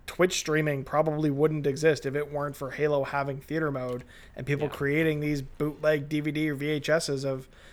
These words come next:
Speaker 1: their Halo gameplay and just sending it out
Speaker 2: Yeah.
Speaker 1: to friends and stuff. That was the original Let's Play.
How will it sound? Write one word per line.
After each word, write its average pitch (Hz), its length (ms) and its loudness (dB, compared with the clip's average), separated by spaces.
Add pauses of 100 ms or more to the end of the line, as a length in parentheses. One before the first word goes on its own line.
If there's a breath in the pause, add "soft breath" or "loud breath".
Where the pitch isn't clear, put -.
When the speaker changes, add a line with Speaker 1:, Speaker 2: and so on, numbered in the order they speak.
Speaker 1:
their 143 220 0
Halo 160 420 4
gameplay 147 460 0
and 135 80 -4
just 135 180 -4
sending 143 220 -4
it 139 60 -2
out 139 100 2
Speaker 2:
Yeah. 123 80 -4
Speaker 1:
to 107 40 -6
friends 143 280 -2
and 135 80 -10
stuff. 123 260 -8
That 147 180 2
was 165 160 6
the 156 120 2
original 156 360 0
Let's 160 220 2
Play. 104 240 -12